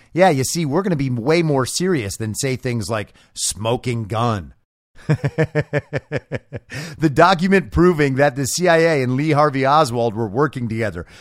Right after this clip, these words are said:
Now, that's not a smoking gun. At least not literally. It's not a literal smoking gun. But in the figurative sense, that absolutely is a smoking gun. If you've maintained for sixty years that you did not know someone,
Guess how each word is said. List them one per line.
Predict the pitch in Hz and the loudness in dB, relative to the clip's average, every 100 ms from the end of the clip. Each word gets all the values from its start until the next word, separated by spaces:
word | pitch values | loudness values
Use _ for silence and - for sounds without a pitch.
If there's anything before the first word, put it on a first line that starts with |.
| - | 0
Now, | 151 | 4
that's | 190 147 | 4 6
not | 175 175 | 6 6
a | 131 | 4
smoking | - 143 156 139 131 | 0 2 2 2 -2
gun. | 120 131 113 76 - _ _ 143 | 0 0 0 -6 -16 _ _ -2
At | 190 | 0
least | 220 139 | 0 2
not | 175 160 - _ - | 4 4 0 _ -6
literally. | 131 180 180 120 104 | 0 2 2 0 -4
It's | 117 156 | -6 0
not | 180 160 | 0 2
a | 139 | -2
literal | 120 117 127 175 180 147 123 101 _ _ | -2 -2 0 2 2 2 2 -2 _ _
smoking | - - 151 175 147 123 | -8 -2 2 2 0 -2
gun. | 107 160 156 95 - _ _ | 2 2 2 0 -10 _ _
But | 156 180 | 0 2
in | 196 196 | 2 2
the | |
figurative | 160 - 220 220 156 127 | 0 -2 -2 0 -2 -2
sense, | - 190 151 | -2 -2 -2
that | 180 165 165 | 0 -2 0
absolutely | 202 202 - 170 180 208 151 156 | -2 -2 -4 -4 -4 -4 -4 -2
is | 180 180 | 0 2
a | 151 143 | 2 0
smoking | - 156 160 143 120 | 0 0 0 0 0
gun. | 127 95 65 _ _ _ _ _ _ | 0 -2 -6 _ _ _ _ _ _
If | 147 147 | -4 0
you've | 196 180 | 0 2
maintained | 208 208 170 175 185 190 143 101 - _ | 0 2 0 2 2 2 0 -4 -10 _
for | 139 | -2
sixty | 139 185 180 - | 0 0 -2 -2
years | 156 151 175 156 107 | -2 2 4 4 2
that | 135 - | -2 -2
you | 120 120 | -4 -4
did | 95 110 165 139 | -2 0 0 0
not | 147 165 156 98 | 2 2 2 -2
know | 120 156 175 | 2 4 4
someone, | 151 - 123 120 113 120 120 | 2 0 0 0 0 0 0